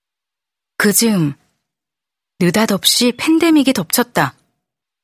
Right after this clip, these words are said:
정부는 말했다. "우리 이 주만 함께 참아요."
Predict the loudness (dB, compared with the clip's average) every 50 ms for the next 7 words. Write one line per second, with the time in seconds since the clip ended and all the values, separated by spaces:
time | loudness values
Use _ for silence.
0 | _ _ _ _ _ _ _ _ _ _ _ -2 0 0 2 2 2 2 0 0
1 | 0 0 -2 -4 -4 -4 -4 -4 -4 -4 -8 _ _ _ _ _ _ _ _ _
2 | _ _ _ -20 -20 -20 -20 -20 _ _ -2 0 0 2 2 0 0 -2 -4 -8
3 | -12 _ _ _ _ _ _ _ _ _ -2 -2 0 2 2 2 2 0 0 0
4 | 0 0 0 0 -2 -4 0 0 2 2 2 2 2 2 0 0 -2